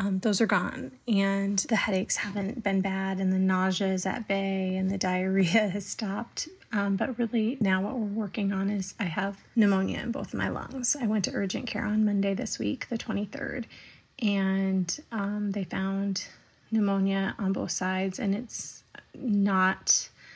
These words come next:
mild. Um, I'm on a whole lot of antibiotics, and, um, yesterday I thought I might be on my way to dying. Yesterday I wrote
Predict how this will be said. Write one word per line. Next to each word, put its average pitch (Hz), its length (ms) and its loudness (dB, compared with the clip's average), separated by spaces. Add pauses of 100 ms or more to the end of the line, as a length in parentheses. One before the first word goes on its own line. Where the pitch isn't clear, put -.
(200)
mild. 208 720 0 (180)
Um, 190 440 -2 (380)
I'm 202 160 2
on 196 120 2
a 196 120 0
whole 214 280 -2
lot 202 200 4
of 196 100 -2
antibiotics, 190 1080 -4 (640)
and, 196 720 0 (200)
um, 196 480 -4 (400)
yesterday 190 560 0
I 180 60 -4
thought 180 200 -2
I - 120 -6
might 185 280 -6 (760)
be 233 160 0
on 185 140 2
my 185 100 0
way - 180 -4
to - 80 -4
dying. - 520 -6 (1080)
Yesterday 214 440 2
I 208 40 4
wrote 196 340 0